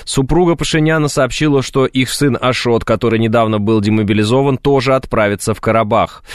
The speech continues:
Пашинян заявил, что не обсуждал по телефону с Путиным вопрос военного вмешательства России в конфликт, э, в Карабахе.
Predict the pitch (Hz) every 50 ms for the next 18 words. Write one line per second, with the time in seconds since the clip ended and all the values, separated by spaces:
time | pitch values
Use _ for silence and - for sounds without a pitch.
0 | - - - - - 120 - - 135 143 151 160 156 135 143 147 143 143 147 131
1 | - - 139 131 135 139 135 - - 143 131 131 139 123 113 - 110 - 120 113
2 | 110 - 117 107 104 101 - - 131 131 - - 131 123 110 113 107 - 110 117
3 | 113 - 107 107 107 107 104 104 101 95 98 104 - - 110 101 92 - - 92
4 | 95 95 92 90 - 120 123 120 - - 104 95 92 - 101 113 110 - - -
5 | - - - - - - - 98 - - - 120 117 120 113 107 113 95 85 -
6 | - - -